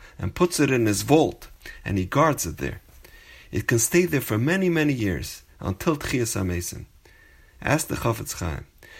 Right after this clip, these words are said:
"What does Hashem do with this soul for all those years?" And he said, "The Ribbono Shel Olam stores it in this special safe, and he doesn't alter it or enhance it or elevate it in any which way. And when the time comes, La'asid Lavai,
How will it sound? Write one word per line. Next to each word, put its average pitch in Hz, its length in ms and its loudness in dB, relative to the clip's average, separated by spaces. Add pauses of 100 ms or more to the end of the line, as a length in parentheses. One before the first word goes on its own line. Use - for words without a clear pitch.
(320)
"What 165 240 4
does 247 200 0
Hashem 139 400 2
do 156 120 6
with 147 240 4
this 113 160 2
soul 104 320 2
for 101 220 -2
all 156 240 6
those 101 300 0
years?" - 420 -6 (680)
And 90 140 0
he 92 60 0
said, 117 280 0
"The 107 60 0
Ribbono 120 420 0
Shel 117 200 0
Olam 101 180 2
stores 143 480 0
it 139 100 0
in 127 140 0
this 107 120 -2
special 147 480 2
safe, 147 520 0 (400)
and 113 100 2
he 107 80 4
doesn't 143 360 2
alter 143 460 2
it 156 240 -2
or 107 220 4
enhance 139 500 0
it 147 280 0
or 107 280 2
elevate 160 440 4
it 156 160 -2
in - 120 2
any 175 280 2
which 143 260 -2
way. 98 300 -6 (760)
And 101 100 -4
when 95 120 0
the 98 60 -2
time 131 300 -2
comes, 127 300 -2
La'asid 113 400 0
Lavai, 123 460 0